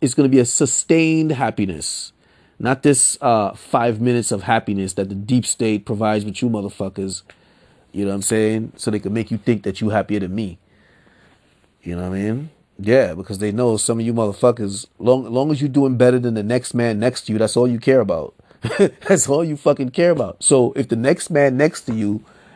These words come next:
has fifty cents, you know what I mean? The deep state know they can give you two dollars and shit. You, you, you know, you be jumping and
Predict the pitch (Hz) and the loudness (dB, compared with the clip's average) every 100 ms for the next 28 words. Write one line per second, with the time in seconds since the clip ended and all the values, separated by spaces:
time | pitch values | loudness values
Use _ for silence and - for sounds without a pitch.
0 | - 135 127 110 110 - 160 - 120 - | 0 4 4 2 -6 0 2 2 0 2
1 | 170 139 107 - - - _ _ _ - | 2 2 0 -6 -8 -12 _ _ _ -8
2 | 107 117 113 123 117 110 147 - 156 131 | -4 -2 -2 -2 0 2 2 4 2 4
3 | 156 143 143 123 135 131 131 - 160 139 | 4 4 0 0 2 2 0 4 6 6
4 | 185 120 107 - - _ 120 117 117 113 | 4 2 -2 -4 -6 _ 4 4 2 -2
5 | - - - - 127 101 - _ _ _ | -8 -8 -2 2 2 2 -6 _ _ _
6 | - 151 226 - _ _ _ _ _ _ | -4 0 0 -2 _ _ _ _ _ _
7 | - 196 220 - _ _ _ _ _ - | -4 -2 -2 -4 _ _ _ _ _ -18
8 | - _ _ _ _ _ - 156 165 180 | -18 _ _ _ _ _ 0 2 4 2
9 | 156 107 - _ _ - 104 98 151 160 | -2 -6 -12 _ _ -16 -10 0 2 2
10 | 160 151 131 110 | 0 -2 -2 -6